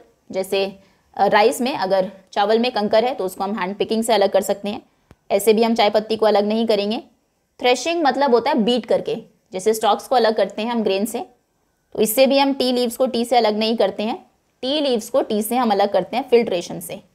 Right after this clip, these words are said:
छान कर, फिल्टर करके। तो इसमें करेक्ट है D ऑप्शन। Next is shown on the right side is the technique used to separate butter from milk। ये टेक्निक गिवन है, इसको चर्निंग बोलते हैं, जिसमें जो बटर है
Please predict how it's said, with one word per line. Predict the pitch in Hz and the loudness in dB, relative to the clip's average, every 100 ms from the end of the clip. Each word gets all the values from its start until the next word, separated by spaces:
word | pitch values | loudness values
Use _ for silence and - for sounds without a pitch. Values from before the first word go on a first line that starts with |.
| _ | _
छान | - 226 196 | -6 -4 -2
कर, | 269 | -4
फिल्टर | 254 226 220 | 2 2 4
करके। | 185 165 - 151 - _ _ _ _ - | 0 -2 -8 -14 -18 _ _ _ _ -6
तो | 190 | -6
इसमें | 190 233 | -2 0
करेक्ट | 208 190 185 | 2 2 0
है | 254 | -2
D | 185 | 0
ऑप्शन। | 170 - - - _ _ _ _ _ _ _ _ _ _ | -2 -4 -14 -18 _ _ _ _ _ _ _ _ _ _
Next | 226 247 | -2 2
is | 294 339 - - - | 2 2 -4 -6 -8
shown | - 277 330 | 2 2 4
on | |
the | 247 240 | 2 4
right | 254 233 208 233 - | 4 4 4 4 2
side | 220 196 175 - - | 2 2 0 -4 -4
is | 226 226 | 0 2
the | 262 269 | 2 2
technique | 220 220 226 277 247 | 0 0 0 0 0
used | 214 233 | 2 0
to | 240 | 0
separate | 269 262 196 196 214 | -4 0 0 4 2
butter | 226 196 185 | 4 2 2
from | 262 202 185 | -2 -2 -2
milk। | 185 165 - _ _ _ - | -2 -4 -10 _ _ _ -8
ये | 196 | -2
टेक्निक | 220 214 247 254 | 0 2 2 4
गिवन | 247 233 | 4 4
है, | 254 392 _ _ _ - | 0 -4 _ _ _ -18
इसको | 214 202 190 165 - - - - | -4 2 2 0 -4 -8 -6 0
चर्निंग | 220 247 277 | 2 2 4
बोलते | 226 214 226 | 4 2 -2
हैं, | 254 - - | -6 -10 -10
जिसमें | 196 196 233 294 403 _ _ _ | -6 -4 -2 -4 -6 _ _ _
जो | - 214 | 0 4
बटर | 214 220 | 4 4
है | 269 277 349 - | 2 2 -2 -8